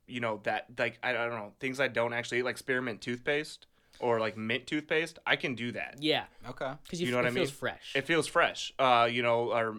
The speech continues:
Speaker 1: mouthwash,
Speaker 3: I
Speaker 1: uh,
Speaker 3: d-,
Speaker 1: floss.
Speaker 3: yeah.
Speaker 1: That
Speaker 2: Uh-huh.
Speaker 1: kinda shit. I, I can definitely do that, but it's like, if I want a dessert from my standpoint anyways, it's just like,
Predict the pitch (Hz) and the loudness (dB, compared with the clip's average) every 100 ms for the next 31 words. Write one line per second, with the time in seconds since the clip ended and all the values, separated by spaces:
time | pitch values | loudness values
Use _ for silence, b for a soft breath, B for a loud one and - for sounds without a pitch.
0 | 104 120 123 123 123 107 98 - - - | -8 0 2 2 0 -2 -2 -6 -4 -4
1 | 107 - 135 139 110 - - 101 123 131 | -4 -2 6 8 6 2 -8 -6 -4 -4
2 | 98 87 139 165 165 127 - 120 135 127 | -4 0 4 6 4 2 2 4 6 6
3 | 135 131 117 156 170 151 120 123 127 143 | 4 0 0 0 0 -4 -4 -4 -2 0
4 | 156 b b b 139 135 156 143 131 b | -2 b b b 4 4 4 2 0 b
5 | b - 147 160 185 147 110 117 107 127 | b 0 2 4 4 2 2 -2 0 0
6 | 151 - 120 104 104 120 143 139 156 143 | 0 -2 -4 -4 -6 -6 -6 -6 -4 -4
7 | 139 143 147 147 156 - - - _ _ | -2 -4 -4 -4 -6 -10 -16 -20 _ _
8 | 131 127 131 127 110 107 | -2 -2 -4 -2 -4 -6